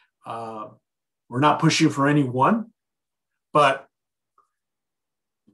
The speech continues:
in these seven steps that I'm talking about to you, uh, after some time that you feel comfortable, you hopefully are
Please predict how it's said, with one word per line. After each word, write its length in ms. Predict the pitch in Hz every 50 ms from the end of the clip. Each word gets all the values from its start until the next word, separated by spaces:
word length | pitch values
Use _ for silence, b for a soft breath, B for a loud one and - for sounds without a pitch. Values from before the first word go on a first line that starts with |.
| _ -
in 440 | 196 190 190 185 180 175 180 180 - _
these 240 | 156 165 165 156 -
seven 320 | - 202 208 202 202 196
steps 400 | - - - 202 202 202 196 -
that 120 | 175 165 160
I'm 180 | 156 151 147
talking 360 | - - 175 180 170 165 156
about 380 | 147 131 135 135 135 131 - - -
to 120 | - 156
you, 460 | 143 135 131 131 127 127 120 120 120 _ _ _ _ _ _ _ _ _ _ _ _
uh, 500 | - 127 127 127 127 123 - - - - - _ _ _ _ _ _ -
after 800 | 175 175 196 196 - - 202 202 196 190 190 190 196 196 196 _ _ _ _ _ _ _ _ _ _ _ _ _ _ _ _ _ _ _ _ _ _ _ _ -
some 260 | - - 180 165 156
time 480 | - 170 190 185 175 160 147 147 143
that 120 | 131 123 113
you 140 | 143 156 156
feel 240 | - - 190 180 180
comfortable, 720 | - 180 185 180 175 - 143 123 113 127 131 131 - - -
you 200 | 151 160 165 139
hopefully 720 | 120 160 196 220 220 - - 180 165 160 151 156 156 -
are 420 | - 143 139 139 135 131 127 -